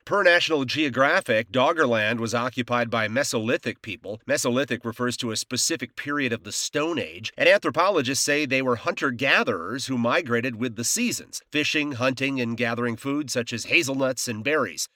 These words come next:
Over time, the Doggerlanders were slowly flooded out of their hunting grounds after water once locked away in glaciers and ice sheets began to melt.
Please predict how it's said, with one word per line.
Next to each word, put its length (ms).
Over 220
time, 440
the 100
Doggerlanders 1200
were 180
slowly 560
flooded 460
out 180
of 80
their 140
hunting 260
grounds 460
after 200
water 440
once 320
locked 400
away 420
in 240
glaciers 800
and 220
ice 180
sheets 400
began 320
to 80
melt. 360